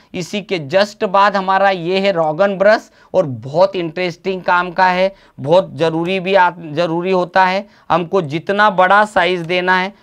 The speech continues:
वो दिया। अब अगर आप यहाँ पर जाएंगे, ये देखिए यहाँ पर हम जाएंगे, अभी हमने यहाँ से यहाँ तक जितना भी लेना है, अभी हमने यहाँ टेन पॉइंट कर दिया, ये आ गया। यहाँ पर हमने जाएंगे, ये देखते जाओ।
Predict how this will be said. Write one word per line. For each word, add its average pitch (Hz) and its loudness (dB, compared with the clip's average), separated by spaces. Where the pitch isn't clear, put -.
वो 180 2
दिया। 190 2
अब 185 0
अगर 190 4
आप 185 2
यहाँ 180 0
पर 185 2
जाएंगे, 180 -2
ये 143 -4
देखिए 117 -12
यहाँ 180 0
पर 226 4
हम 220 2
जाएंगे, 214 0
अभी 208 2
हमने 208 0
यहाँ 185 0
से 208 -4
यहाँ 190 0
तक 202 0
जितना 190 -2
भी 190 -2
लेना 196 0
है, 202 0
अभी 170 -2
हमने 185 -2
यहाँ 175 -6
टेन 175 -6
पॉइंट 185 -4
कर 190 2
दिया, 196 -4
ये 143 -2
आ 123 -4
गया। 110 -18
यहाँ 175 2
पर 226 6
हमने 214 0
जाएंगे, 208 0
ये 190 -4
देखते 135 -10
जाओ। 113 -18